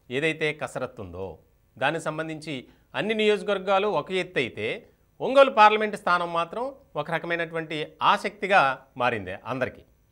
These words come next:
అక్కడ ఎవరు, ఎవరు పోటీ చేస్తారు వైఎస్ఆర్సీపీ నుంచి అనేది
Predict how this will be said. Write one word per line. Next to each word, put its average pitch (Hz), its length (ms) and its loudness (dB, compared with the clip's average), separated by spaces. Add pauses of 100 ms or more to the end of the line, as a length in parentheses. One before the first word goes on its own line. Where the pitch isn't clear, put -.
(280)
అక్కడ 123 180 -4
ఎవరు, 120 440 -4 (500)
ఎవరు 127 200 -2
పోటీ 143 240 -8
చేస్తారు 127 380 -8
వైఎస్ఆర్సీపీ 123 640 -8
నుంచి 98 340 -12
అనేది 67 200 -18